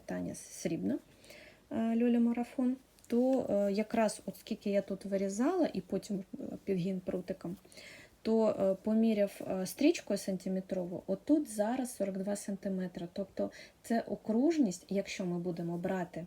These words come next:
в розрахунки, е, таблиці, м, е, замірів дітей, коли вони ростуть, три-, трьохмісячна дитина, її окружність голови приблизно повинна бути сорок-сорок один сантиметр.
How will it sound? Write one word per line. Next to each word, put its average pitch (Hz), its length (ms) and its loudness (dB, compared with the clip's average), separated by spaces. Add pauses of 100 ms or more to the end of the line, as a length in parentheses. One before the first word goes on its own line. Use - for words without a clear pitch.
(440)
в 180 60 -4
розрахунки, 196 760 2
е, 180 560 -6
таблиці, 190 720 -2 (920)
м, 175 640 -2 (400)
е, 180 320 -2
замірів 185 520 2 (100)
дітей, 233 520 0 (300)
коли 180 160 2
вони 180 240 0
ростуть, 175 380 -8
три-, 180 200 -8
трьохмісячна 180 600 -6
дитина, 269 440 0
її 180 280 -2
окружність 175 500 -8
голови 180 420 -2 (300)
приблизно 208 580 2
повинна 185 360 -2
бути 214 300 -4
сорок-сорок 190 640 -6
один 185 240 -4
сантиметр. 165 680 -6